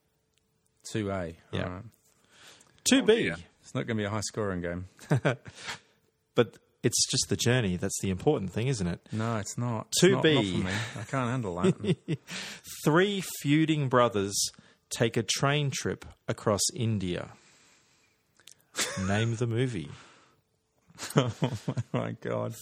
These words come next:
Speaker 2: Three feuding brothers take a train trip across India.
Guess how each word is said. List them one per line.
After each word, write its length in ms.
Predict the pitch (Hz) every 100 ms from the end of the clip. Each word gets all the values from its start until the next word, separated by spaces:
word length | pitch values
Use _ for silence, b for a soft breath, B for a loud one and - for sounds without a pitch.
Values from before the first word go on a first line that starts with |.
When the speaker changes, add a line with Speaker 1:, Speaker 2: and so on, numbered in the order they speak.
| -
Speaker 2:
Three 220 | 117 143
feuding 440 | - 151 143 143 135
brothers 420 | 127 98 98 104 -
take 220 | - 98
a 60 | 101
train 440 | - 127 131 120
trip 360 | - - 90 - -
across 380 | 101 - 95 90 -
India. 500 | 113 95 87 78 -